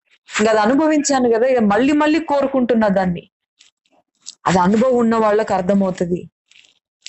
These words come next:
అయితే ఈరోజు దేవుడు నీకు చెబుతున్న మాట ఏంటో తెలుసా? ఆశ కలిగుండు, భారము కలిగుండు. దేవుని పని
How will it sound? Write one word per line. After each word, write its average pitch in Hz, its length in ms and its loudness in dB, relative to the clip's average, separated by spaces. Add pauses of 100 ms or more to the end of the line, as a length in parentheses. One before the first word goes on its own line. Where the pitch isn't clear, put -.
(340)
అయితే 202 420 0
ఈరోజు 190 360 0
దేవుడు 214 260 0
నీకు 214 160 -2
చెబుతున్న 190 520 -2
మాట 185 320 0
ఏంటో 185 200 0
తెలుసా? 180 460 0 (460)
ఆశ 202 300 2
కలిగుండు, 175 640 0 (720)
భారము 226 420 2
కలిగుండు. 190 460 0
దేవుని 220 480 0
పని 208 280 -2